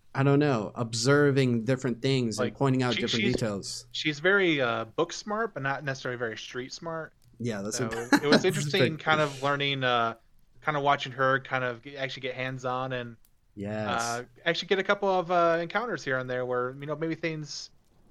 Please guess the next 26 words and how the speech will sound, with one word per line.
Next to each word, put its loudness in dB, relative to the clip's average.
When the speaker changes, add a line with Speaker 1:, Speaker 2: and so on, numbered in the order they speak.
Speaker 2:
would 2
have 2
been, 2
uh, 2
pretty -4
bleak -2
if -8
it -2
wasn't -2
for, -2
uh, -4
her, -10
her -8
mentor -6
there -6
to -8
help -6
her -2
out. -4
And -16
Speaker 1:
That's -10
true. -4
Speaker 2:
honestly, -2
it -6
not 0
only -4